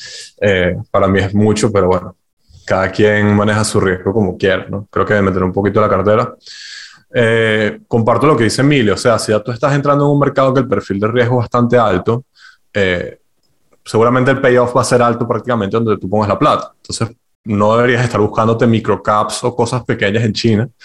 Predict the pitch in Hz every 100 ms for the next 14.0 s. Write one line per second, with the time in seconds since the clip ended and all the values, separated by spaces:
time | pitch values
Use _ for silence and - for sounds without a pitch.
0 | - - _ - - 101 101 95 90 107
1 | 110 98 104 107 95 92 90 101 98 98
2 | 101 101 101 101 104 101 92 92 90 104
3 | 98 95 - 98 - 92 92 98 98 104
4 | 107 _ _ - 101 95 107 113 101 101
5 | 98 120 117 127 131 127 104 95 90 98
6 | 117 107 113 117 - - - - - -
7 | _ 113 117 110 104 101 92 78 _ _
8 | - 117 107 104 120 117 127 - 98 104
9 | 117 101 92 92 98 92 - 104 107 107
10 | 110 110 98 92 - _ _ - 110 101
11 | 95 107 101 104 113 113 101 113 101 95
12 | 95 95 101 - 110 - - 110 104 104
13 | 101 101 107 110 123 127 127 131 120